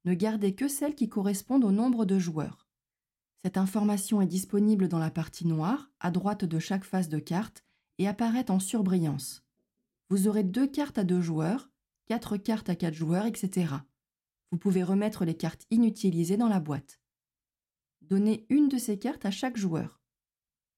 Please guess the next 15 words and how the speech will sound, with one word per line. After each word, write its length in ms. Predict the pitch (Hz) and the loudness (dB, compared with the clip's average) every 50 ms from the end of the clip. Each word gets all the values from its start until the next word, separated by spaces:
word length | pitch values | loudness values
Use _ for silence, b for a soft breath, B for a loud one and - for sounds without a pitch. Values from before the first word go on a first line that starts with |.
| _ _ _ _ _ _ _ - | _ _ _ _ _ _ _ -8
Ceux-ci 340 | - 185 180 - - 277 285 | -4 -4 -2 -2 -2 -2 0
vont 160 | 277 269 226 | 0 0 0
regarder 420 | 208 214 190 214 208 190 185 196 | 0 0 0 0 0 0 0 0
leurs 220 | 170 151 147 - - | 0 0 -4 -8 -8
cartes 400 | - 190 220 - - _ _ _ _ _ _ _ _ _ - | -6 -6 -6 -6 -8 _ _ _ _ _ _ _ _ _ -6
et 80 | 180 180 | -4 -2
consulter 560 | - 269 294 285 - - 262 233 - 262 233 | 0 0 0 0 0 -2 -2 -2 0 0 0
la 100 | 202 175 | 0 0
première 500 | - - - - 269 269 262 247 233 208 | -2 -4 -2 2 4 4 4 4 2 2
ligne 320 | 202 208 240 285 311 277 | 2 4 4 4 4 4
de 100 | 220 190 | 4 4
leur 200 | 180 180 175 - | 2 0 -2 -4
plan 220 | - - 233 247 254 | -6 -4 0 2 2
de 100 | 226 214 | 2 2
tournoi. 480 | 220 - 190 185 185 165 151 147 143 | 0 0 0 2 2 2 0 -4 -8